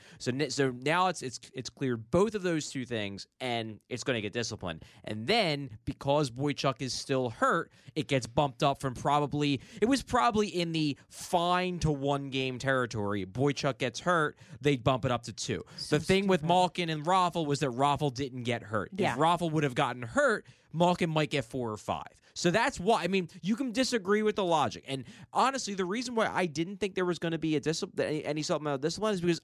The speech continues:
Speaker 1: I didn't think there was actually any concrete evidence by the video that he actually made contact with his head.
Speaker 2: Yeah.
Speaker 1: That, that was what I thought was gonna save Voracek, was that you can infer that he might have hit his head.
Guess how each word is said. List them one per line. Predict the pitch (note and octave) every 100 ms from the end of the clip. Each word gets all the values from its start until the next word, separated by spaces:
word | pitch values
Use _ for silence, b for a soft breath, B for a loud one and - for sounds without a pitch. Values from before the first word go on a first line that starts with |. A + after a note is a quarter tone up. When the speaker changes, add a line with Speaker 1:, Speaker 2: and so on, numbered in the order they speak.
| _
Speaker 1:
I | E3+ C4+
didn't | F4+ C#4+
think | G#3 F3+
there | F#3+
was | E3+ -
actually | E3 F3+ - F3 E3
any | E3 D#3+ D3+ - b
concrete | - F3 E3+ - E3+ E3
evidence | - D3+ D3 D3 C3
by | A#2 C3+ C#3+
the | C3
video | A2+ D3+ D#3+ B2
that | A2+ C3
he | D3 -
actually | C3+ D#3+ - - D#3+ C#3+
made | C3+ C3 G2
contact | C3 B2 A#2+ A2 A#2
with |
his | F2+ E2+
head. | B2 - B
Speaker 2:
Yeah. | F#3 G3 F3+
Speaker 1:
That, | F#3
that | C4+ F#4+
was | B3+
what | A3+
I | F#3+
thought | E3 F3
was | D3+
gonna | D3
save | C3 E3 C#3+
Voracek, | C3 E3+ D#3+ C#3
was | C3
that | C#3 C#3+ A3 G#3+ -
you | F#3+
can | -
infer | F3 D3+ - - A3+ D4+ E3+ A2 G2
that | B2+ B2+
he | C3+
might | B2 A#2 B3+ E4
have | D3+
hit | A2+
his | F#2 -
head. | E2